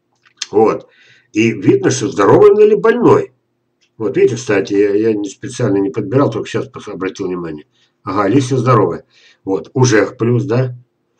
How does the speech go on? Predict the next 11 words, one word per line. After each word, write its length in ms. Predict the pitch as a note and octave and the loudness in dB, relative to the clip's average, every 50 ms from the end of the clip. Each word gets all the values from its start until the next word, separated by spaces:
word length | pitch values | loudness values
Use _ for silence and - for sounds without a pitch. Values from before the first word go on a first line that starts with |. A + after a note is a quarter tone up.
| _ _ _ _ _ _ - | _ _ _ _ _ _ 0
Но 140 | A#2 C3 | 2 4
дальше 320 | B2 D3 F3 F3+ - - E3+ | 4 6 4 4 4 2 2
начинается 520 | F3 C#3 B2 - F3 F3 E3 C3 - C#3 | 2 2 2 2 2 2 2 2 2 -2
дикость 480 | C3 A#2 A2+ - - - D#3 C3 B2 D3+ | -2 -2 -4 -6 -4 -4 -4 -4 0 2
невероятная. 540 | D3 D3 D3+ D#3 D#3+ D3+ C#3 - - F#2+ - | 2 2 4 4 4 2 2 0 -4 -10 -6
Дальше 340 | - C#3 D#3 - - C3+ | -2 -2 -2 -2 -4 -6
требует 560 | B2 - D3 E3+ D3+ C3+ D3 C#3+ C3 C3 - - _ _ _ _ _ | -2 2 2 4 4 4 4 4 4 4 0 -6 _ _ _ _ _
ошмыгать, 680 | - - B2+ B2 B2 D3+ D#3+ D#3 D#3 G#3+ - - B2+ | -2 -2 0 2 2 4 4 6 6 6 4 4 2
он, 140 | B2 A#2 A#2 | 0 0 0
допустим, 420 | A#2+ A#2+ A#2 A#2+ - - A#2+ B2 | 0 0 -2 -2 -4 -2 0 0
метровая 480 | B2+ B2 B2 D3 B2+ G#2 - - - | 2 2 2 2 2 2 2 0 -4